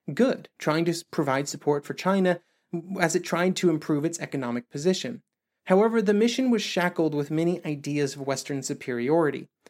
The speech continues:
The concept of Western superiority was in many ways enshrined in the League's original charter,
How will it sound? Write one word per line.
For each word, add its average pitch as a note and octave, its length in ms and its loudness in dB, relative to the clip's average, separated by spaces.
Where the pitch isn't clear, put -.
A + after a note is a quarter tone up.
The F3+ 80 0
concept B3 440 4
of E3+ 80 2
Western E3 320 0
superiority C#3+ 720 0
was D3 200 -4
in D3+ 120 2
many E3 200 2
ways F3 260 0
enshrined D#3 640 -2
in D#3 140 -4
the C#3+ 80 -2
League's C#3+ 380 -4
original C3 440 -4
charter, C3 520 -2